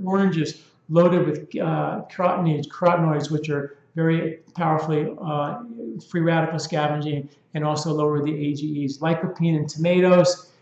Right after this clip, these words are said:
and of course, um, the, the, uh, fish oils, which are very important 'cause fish oils do a lot of things.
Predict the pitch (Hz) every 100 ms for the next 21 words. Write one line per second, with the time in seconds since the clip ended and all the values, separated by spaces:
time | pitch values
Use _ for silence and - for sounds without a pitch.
0 | _ 202 233 - 220 196 - - - _
1 | _ 156 160 156 151 - - _ 170 170
2 | 165 160 160 151 156 156 156 _ - 156
3 | - 202 - 165 139 135 - - 175 165
4 | 175 147 - 170 180 180 180 156 139 143
5 | 151 - 202 202 196 170 180 156 151 147
6 | 156 160 185 156 135 - - _